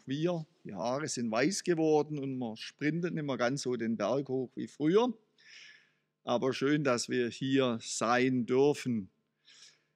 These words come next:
Ja, so, es steht ja auf dem Programm Missionsgottesdienst. Äh, wenn das ein Missionsgottesdienst pur sein soll oder sein wird, dann müssen wir uns auf eine längere Zeit einstellen. Aber zum Glück hängt da hinten eine Uhr und die funktioniert auch.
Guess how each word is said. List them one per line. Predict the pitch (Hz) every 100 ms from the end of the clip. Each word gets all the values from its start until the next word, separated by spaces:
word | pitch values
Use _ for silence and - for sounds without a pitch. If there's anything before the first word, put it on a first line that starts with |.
| _
Ja, | 127 131 160
so, | 180 143 135 135
es | - 135 -
steht | - 170
ja | 175
auf | 151 -
dem | 139
Programm | 139 - 143 175
Missionsgottesdienst. | 185 147 - 165 160 165 180 196 185 160 - 160 160 151 - - 156 143 127 107 - - - - -
Äh, | 123 113 110
wenn | 131
das | 139 139
ein | 143
Missionsgottesdienst | 135 127 143 147 202 240 - 170 165 147 - 147 127 113 - _
pur | - 196 202 226 214
sein | 190 135 117 131 139
soll | 123 135 131 180
oder | 247 123 117 107 113 _
sein | - - 104 117 123
wird, | 151 233
dann | 135 143
müssen | 143 156
wir | 147
uns | 135
auf | 120 110
eine | 131
längere | 110 113 127 127 117
Zeit | - 113 117
einstellen. | - 120 147 135 135 123 127 113 - - - - -
Aber | 120 123
zum | - 139
Glück | - 190 156
hängt | 165 160
da | 139
hinten | 139 165 147 131
eine | 127
Uhr | 151 156 190 196
und | 147
die | 135
funktioniert | - 139 - 123 131 185 165
auch. | 127 156 269